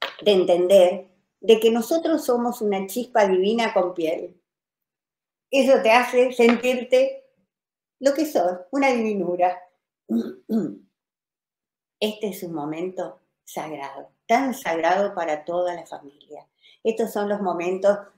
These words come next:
donde tenemos que darnos cuenta que lo que hay que trabajar es que somos familia. Y todos, ¿qué somos? La familia humana.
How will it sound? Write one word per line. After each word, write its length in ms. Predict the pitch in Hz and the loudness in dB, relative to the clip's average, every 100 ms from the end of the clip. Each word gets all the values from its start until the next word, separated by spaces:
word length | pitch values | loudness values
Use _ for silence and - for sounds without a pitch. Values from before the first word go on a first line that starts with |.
| _ | _
donde 640 | 175 185 180 175 180 - - | 2 6 6 4 0 -2 -6
tenemos 420 | 190 190 233 - - | -2 0 -2 -4 -4
que 100 | 185 | 0
darnos 380 | 180 190 190 | 0 0 -6
cuenta 400 | - 180 190 196 | -2 -2 -2 -4
que 100 | 185 | -4
lo 140 | 170 147 | -6 -4
que 100 | 175 | -6
hay 100 | 175 | -4
que 100 | 196 | -6
trabajar 680 | 185 170 160 - 175 - _ | -2 -2 -2 -4 -6 -6 _
es 120 | 175 - | -14 -10
que 100 | 160 | -10
somos 380 | - 180 180 175 | -6 -6 -6 -6
familia. 600 | 165 156 147 147 143 139 _ _ _ _ - | -6 -6 -8 -10 -12 -14 _ _ _ _ -6
Y 180 | 226 196 | -2 4
todos, 380 | 311 294 247 - _ _ - - | 4 4 0 -4 _ _ -16 -14
¿qué 60 | 247 | -8
somos? 320 | 208 170 165 | -6 -4 -4
La 100 | 185 | -6
familia 400 | 214 247 262 247 | -6 -6 -4 -4
humana. 640 | 247 277 185 160 151 | -2 -2 -2 -2 -8